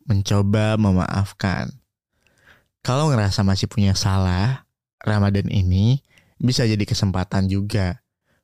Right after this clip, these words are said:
buat minta maaf ke orang tua, biar hati lega dan hubungan sama ayah, sama ibu bisa membaik ya.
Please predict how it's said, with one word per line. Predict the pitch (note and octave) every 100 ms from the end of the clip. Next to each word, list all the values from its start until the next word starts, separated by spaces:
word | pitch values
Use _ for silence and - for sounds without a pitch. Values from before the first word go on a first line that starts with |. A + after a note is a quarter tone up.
| _
buat | A#2 B2 -
minta | G2+ F#2+
maaf | F2+ - A#2
ke | - F#2
orang | F#2 F#2
tua, | G2 C#3+ B2+ - _ _ _ _ _ _
biar | - G#2 G2 G2+
hati | F2+ F#2+ G#2
lega | F#2 G2 F#2+ G#2 G#2 A2 A#2+ _ _ _ _ -
dan | A2 G#2
hubungan | G2+ G2+ G2 G2 F#2+
sama | A2 G2+ F#2 -
ayah, | - G2+ G2+ A2 B2
sama | B2+ G2 F#2 F2+
ibu | G#2 F#2 G2+ A#2 E3 G3 _ _ _ _
bisa | - -
membaik | F#3+ G2 A#2+ D3 -
ya. | A#2+ D3+